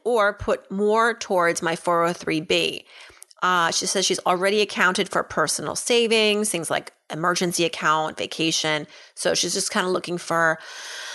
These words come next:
uh, alt-, other advice. And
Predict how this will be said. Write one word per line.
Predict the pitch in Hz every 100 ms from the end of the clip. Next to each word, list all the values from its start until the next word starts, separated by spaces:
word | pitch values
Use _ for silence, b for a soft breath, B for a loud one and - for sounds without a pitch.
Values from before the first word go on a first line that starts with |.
| B B B B _
uh, | 233 247 233 B B
alt-, | - 247 247
other | - 233 262
advice. | 269 220 254 185 175 - -
And | 226 220 208